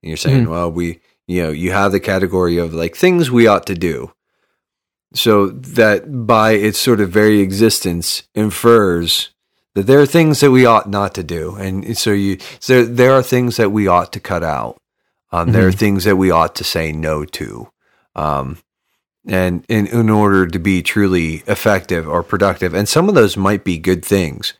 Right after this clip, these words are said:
Speaker 1: Some of those, uh, you know, might be
Speaker 3: Yeah.
Speaker 1: things that are bene-, would be beneficial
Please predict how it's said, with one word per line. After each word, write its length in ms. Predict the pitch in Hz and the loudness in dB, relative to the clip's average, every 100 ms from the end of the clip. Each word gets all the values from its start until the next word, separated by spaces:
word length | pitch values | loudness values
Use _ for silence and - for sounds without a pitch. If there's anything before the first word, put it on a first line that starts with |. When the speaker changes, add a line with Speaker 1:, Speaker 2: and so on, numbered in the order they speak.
| _ _ _ | _ _ _
Speaker 1:
Some 200 | - 104 | -6 0
of 60 | 101 | 2
those, 320 | 92 87 82 | 2 2 -2
uh, 340 | 85 80 78 78 _ _ _ _ _ _ - | -2 -2 -2 -6 _ _ _ _ _ _ -6
you 100 | 92 | -2
know, 80 | |
might 220 | 90 98 95 | 0 0 0
be 80 | |
Speaker 3:
Yeah. 80 | 101 | 0
Speaker 1:
things 400 | 104 104 104 95 | 2 2 2 2
that 380 | 107 104 98 - _ _ _ - | 4 4 2 -2 _ _ _ -2
are 100 | 117 | 0
bene-, 320 | 113 120 120 | 2 2 0
would 260 | 131 123 110 | 2 2 4
be 120 | 123 | 2
beneficial 800 | 110 123 123 - 165 - 73 - | 4 2 2 2 2 2 -2 -6